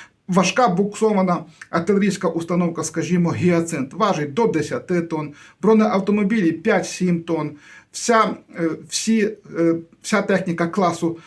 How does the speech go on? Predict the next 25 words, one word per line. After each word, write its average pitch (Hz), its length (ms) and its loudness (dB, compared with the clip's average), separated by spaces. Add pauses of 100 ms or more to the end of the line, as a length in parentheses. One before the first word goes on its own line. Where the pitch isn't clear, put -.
(160)
Б 139 160 0
М 190 200 4
П, 185 180 4
Б 165 120 4
Т 170 140 0
Р 160 160 4
у 165 60 2
межах 175 340 2
дванадцяти-тринадцяти 170 1200 0
тонн, 156 280 -6 (220)
а 165 100 -4
такі 196 260 0
важкі 202 380 2
артилерійські 180 680 0
установки, 170 560 -2
як 160 320 -2
два 170 320 0
С 156 160 -2
дев'ятнадцять 165 680 -2
сорок 147 380 -4
дві 214 200 0
тонни, 202 420 0 (240)
а 180 120 2
найважча, 170 640 2 (380)
е, 147 100 -4